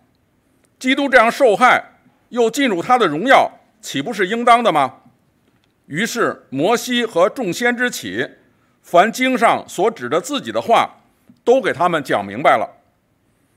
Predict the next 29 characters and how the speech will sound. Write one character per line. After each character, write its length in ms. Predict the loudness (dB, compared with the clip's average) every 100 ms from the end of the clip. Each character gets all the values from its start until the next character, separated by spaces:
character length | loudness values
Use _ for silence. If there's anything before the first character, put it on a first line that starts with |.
| _ _ _
将 240 | 0 2
近 140 | 2 -2
他 140 | 0
们 100 | 0
所 180 | 0 -4
去 140 | -4
的 100 | -4
村 300 | -2 -2 -4
子， 300 | -2 -4 -6 _ _ _ _ -6
耶 200 | 0 0
稣 200 | 0 -2
好 200 | -2 0
像 340 | 0 0 -4
还 280 | -10 -2 2
要 160 | 4 4
往 200 | 2 -4
前 240 | -8 -8
行， 240 | -8 -10 -12 _ _ _ _ _ _ _ _ _
他 140 | -2 0
们 100 | 0
却 240 | 0 -2
强 320 | -2 -2 0
留 120 | 0 -2
他 160 | -2 -2
说 400 | 2 0 0 _ _ _ _ -18
：“时 240 | -8 2
候 160 | 4 6
晚 200 | 4 4
了， 360 | 2 2 -6